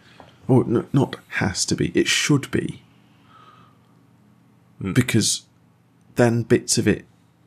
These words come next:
Speaker 1: not making sense in the context of Jackson's films don't ma-,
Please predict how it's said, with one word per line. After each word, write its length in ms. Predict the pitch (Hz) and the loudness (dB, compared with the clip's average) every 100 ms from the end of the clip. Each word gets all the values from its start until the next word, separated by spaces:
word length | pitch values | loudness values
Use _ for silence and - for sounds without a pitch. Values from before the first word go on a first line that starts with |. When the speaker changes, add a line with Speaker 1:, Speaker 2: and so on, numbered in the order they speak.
| _ - | _ -2
Speaker 1:
not 300 | 107 90 - | 0 0 0
making 300 | 98 - 104 | 0 0 -2
sense 340 | 104 104 98 | 0 0 0
in 80 | 101 | 0
the 80 | 98 | 0
context 420 | 104 98 - - | 0 -2 -2 -4
of 60 | - | -2
Jackson's 380 | - - 82 - | -2 -2 -4 -2
films 240 | - 95 | -2 -2
don't 240 | - 190 - | 2 0 2
ma-, 380 | 107 107 110 | 0 2 0